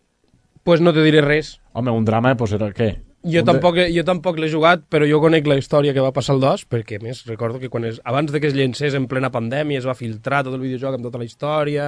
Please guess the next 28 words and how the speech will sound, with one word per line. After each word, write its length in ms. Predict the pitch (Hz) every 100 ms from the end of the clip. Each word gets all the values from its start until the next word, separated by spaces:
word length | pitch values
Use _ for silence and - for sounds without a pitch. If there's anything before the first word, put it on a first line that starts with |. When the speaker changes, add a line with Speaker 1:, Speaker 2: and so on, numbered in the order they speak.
| 135
Speaker 2:
Un 60 |
Speaker 1:
bueno. 120 | 139 156
Speaker 2:
dels 160 | 139
dos, 360 | 147 156 147 131
Bella 240 | 147 147
Ramsey 420 | 147 151 139 143 139
o 140 | 127
Pedro 240 | 139 139
Pascal 800 | 135 131 143 135 131 131 127 123 117
Caput? 380 | 147 214 110 - _
Speaker 1:
Jo 220 | - 139 180
no 100 | 160
dic, 140 | 139 135 131
jo 120 | 170
no 120 | 220 190
dic 160 | 170
res 180 | 160 160
més, 180 | 180 220
lo 80 | 165
que 100 | 151
sí 100 | 160
que 60 |
diré 180 | 165 180
és 100 | 185 -
que 80 |
també 180 | 170 160
hi 80 | 160
haurà 240 | 151 170